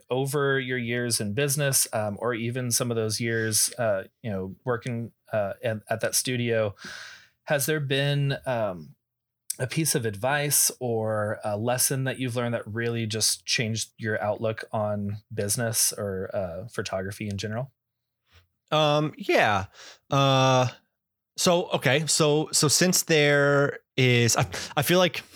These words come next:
Speaker 2: I feel like this is tricky 'cause I wanna say, like, one thing, but I feel like maybe there's, like, one or two things for, like, like, two or three of the areas of my life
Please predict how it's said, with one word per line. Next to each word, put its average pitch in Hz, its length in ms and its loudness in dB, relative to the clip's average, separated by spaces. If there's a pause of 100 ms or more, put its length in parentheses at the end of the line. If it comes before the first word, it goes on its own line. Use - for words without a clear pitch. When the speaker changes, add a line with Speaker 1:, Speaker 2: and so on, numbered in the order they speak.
(340)
Speaker 2:
I - 40 -18 (200)
feel 180 100 6
like 180 80 6
this 156 100 4
is 131 100 2
tricky 135 360 4
'cause 123 140 2
I 131 80 4
wanna 131 260 4
say, 135 260 4
like, 123 220 2
one 123 260 4
thing, 131 420 4 (220)
but 127 120 4
I 123 60 4
feel 143 140 2
like 131 160 0
maybe 131 240 4
there's, 127 200 4
like, 120 120 2
one 123 240 4
or 127 60 4
two 131 220 2
things 127 420 4
for, 120 180 2
like, 110 360 2 (300)
like, 127 260 4
two 139 160 2
or 123 60 4
three 123 240 0
of 110 80 2
the 127 160 2
areas 120 520 4
of 113 280 2
my 110 180 4
life 110 580 2